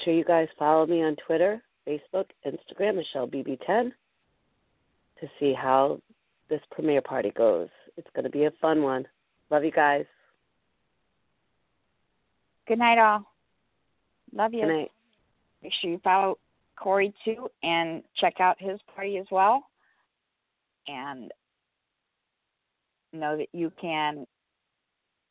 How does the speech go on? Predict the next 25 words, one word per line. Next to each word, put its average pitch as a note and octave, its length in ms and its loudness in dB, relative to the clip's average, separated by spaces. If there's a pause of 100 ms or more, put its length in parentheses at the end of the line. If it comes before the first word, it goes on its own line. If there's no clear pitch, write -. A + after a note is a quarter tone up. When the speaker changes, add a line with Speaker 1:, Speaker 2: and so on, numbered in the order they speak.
(2250)
Speaker 2:
watch C#3+ 240 0 (280)
the E3 80 -4
Dallas D3 360 0 (120)
party E3 260 -2
as E3+ 140 -8
well. G3+ 400 -4
So C#3 300 -2 (380)
there's D3+ 220 -8 (140)
all D#3 120 -2
kinds F#3 320 -6
of F#3 80 -16
parties A#3 360 0 (100)
to, F3+ 80 -10 (960)
premiere G#3 220 -6
parties E3 400 -2
this D3 160 -10
year D3+ 200 -4
to - 220 -20
follow. C3+ 400 2 (120)
So C#3 280 2 (760)
attend G#3+ 420 -2
one B3+ 200 2
of B3+ 80 -2
them, F3+ 300 -4 (1700)
um, A#2+ 320 -6